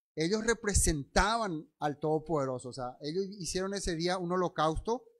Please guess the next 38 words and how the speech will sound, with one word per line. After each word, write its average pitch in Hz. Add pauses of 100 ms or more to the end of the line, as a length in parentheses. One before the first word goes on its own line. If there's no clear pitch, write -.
(220)
para 156
redimir 160
a 160
todo 175
el 208
pueblo. 208 (400)
Entonces 131
prácticamente 190
el 170
pueblo 214
estaba 190
dependiendo 196 (240)
de, 160
de 160
sus 185
actitudes, 190
no 123
sé 151
si 170
me 185
entienden, 135
¿no? 139 (280)
De 160
sus 170
comportamientos. 190 (760)
Entonces, 170
lastimosamente, 185
estos 208
dos 202
muchachos 208 (380)
fracasaron. 170
Entonces, 196
Aarón 147
y 254
su 202
hijo 214
tienen 180
que 226